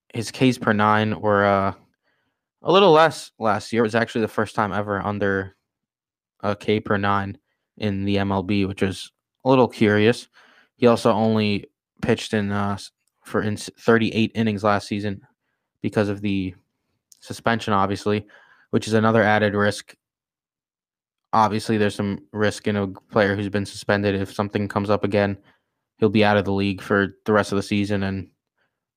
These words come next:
years, maybe even forever. So he's on a great team. He'll get you saves, but there's risk,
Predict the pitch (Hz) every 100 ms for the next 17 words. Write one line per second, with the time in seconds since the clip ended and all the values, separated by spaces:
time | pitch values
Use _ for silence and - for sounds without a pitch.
0 | - 104 107 101 95 107 104 98 101 101
1 | 98 - - 104 98 98 - _ _ _
2 | _ _ _ - 117 110 - _ _ _
3 | _ - 113 120 123 113 113 107 117 110
4 | 104 110 104 104 - 104 104 98 - 113
5 | 107 101 107 104 101 -